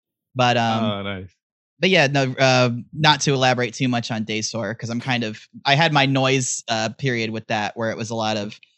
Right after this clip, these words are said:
Speaker 1: improvised ambient noise sessions. But, um,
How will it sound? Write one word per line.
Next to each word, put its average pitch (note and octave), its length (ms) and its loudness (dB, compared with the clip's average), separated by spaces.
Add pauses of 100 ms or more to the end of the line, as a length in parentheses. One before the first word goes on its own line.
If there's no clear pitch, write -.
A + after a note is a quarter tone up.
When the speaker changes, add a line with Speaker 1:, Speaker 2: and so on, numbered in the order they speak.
(240)
Speaker 1:
improvised C#3 800 2 (100)
ambient B2+ 440 0
noise A#2+ 360 0
sessions. G#2+ 600 -4 (420)
But, A#2 220 0
um, G#2+ 420 -6